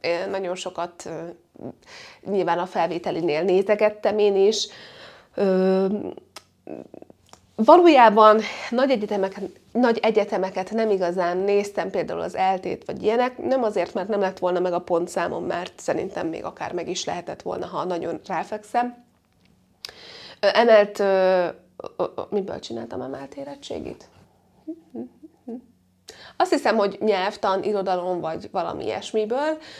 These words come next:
úgyhogy, ö, úgyhogy, úgyhogy persze van, van egy emelt szintű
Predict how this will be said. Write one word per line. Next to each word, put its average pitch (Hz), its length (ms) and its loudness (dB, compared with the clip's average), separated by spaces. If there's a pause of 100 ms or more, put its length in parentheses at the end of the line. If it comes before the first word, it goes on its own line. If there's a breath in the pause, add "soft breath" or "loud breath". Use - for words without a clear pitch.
(180 loud breath)
úgyhogy, 214 720 0
ö, 214 420 0 (800 soft breath)
úgyhogy, 220 540 0
úgyhogy 214 420 0 (320)
persze 185 400 2 (320)
van, 180 360 0
van 214 140 6
egy 185 220 0
emelt 185 360 2
szintű 160 680 -4